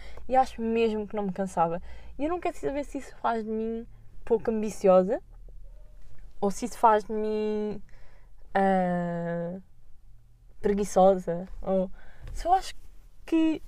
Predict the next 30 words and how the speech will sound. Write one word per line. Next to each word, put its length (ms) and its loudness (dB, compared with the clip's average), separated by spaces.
dou 180 4
importância 540 2
a 40 -8
coisas 300 0
diferentes. 580 -4
Acho 280 -2
que, 720 -4
mas 160 -2
não 100 0
sei, 180 2
se 60 -8
calhar 160 6
é 20 4
porque 200 -4
eu 60 -4
nunca 140 -4
tive 160 -2
um 100 -4
trabalho 420 6
da 220 -4
qual 340 6
goste 500 2
tanto 460 2
que 340 -2
queira 260 6
trabalhar 380 0
nisso. 500 -4
E 60 -8
se 80 -10
calhar, 300 4